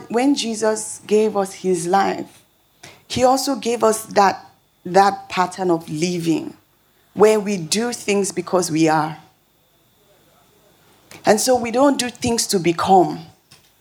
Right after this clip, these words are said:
As children of God, we are children of God, so we do the things that we do. And our identity is not tied to the things we do. That is why he was saying that every other thing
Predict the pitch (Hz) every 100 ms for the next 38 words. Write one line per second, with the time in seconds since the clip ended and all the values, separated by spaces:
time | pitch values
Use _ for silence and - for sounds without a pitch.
0 | _ - - _ - 220 214 - 254 262
1 | 269 254 226 185 208 220 202 175 170 233
2 | - - 247 269 262 240 233 226 214 175
3 | 202 202 196 - 220 202 208 180 156 220
4 | 226 185 170 208 214 202 165 165 165 165
5 | 170 165 - _ _ _ - - - 208
6 | 220 220 - 226 220 247 269 - 277 226
7 | 240 240 240 - 226 247 233 - 202 196
8 | 220 226 208 - 180 170 180 185 - -
9 | - 311 311 277 220 233 226 220 - -
10 | 208 190 185 - 240 240 240 233 233 -
11 | _ _ - 202 185 170 - - _ _
12 | _ _ - 269 269 294 294 254 262 254
13 | - 233 226 226 226